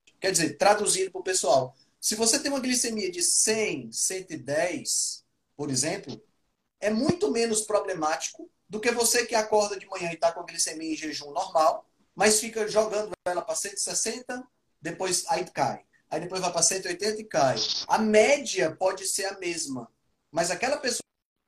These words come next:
que tem a glicemia mais estável, ela tem menos problema do que aquela pessoa que coloca os, que tem os picos de glicemia. E isso aqui vai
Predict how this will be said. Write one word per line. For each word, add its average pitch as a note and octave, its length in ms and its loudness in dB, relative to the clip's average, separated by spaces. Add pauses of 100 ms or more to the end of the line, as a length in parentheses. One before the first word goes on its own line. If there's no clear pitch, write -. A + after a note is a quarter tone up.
(120)
que G#3+ 80 -8
tem F#3+ 140 -2
a F3+ 60 -6
glicemia F3 520 -4
mais G#3+ 380 -2
estável, F#3 760 -2
ela E3 160 -2
tem G3+ 200 -6
menos F#3+ 340 0
problema E3+ 420 0
do F3+ 80 -6
que F3+ 80 -2
aquela E3+ 240 2
pessoa E3+ 280 0
que - 120 -14
coloca D#3+ 360 0
os, - 180 0
que D#3 120 -2
tem D#3 140 -4
os - 160 0
picos D3+ 340 -4
de - 80 -4
glicemia. - 500 0 (480)
E G3+ 160 6
isso - 160 8
aqui C#4+ 220 -2
vai D4 220 2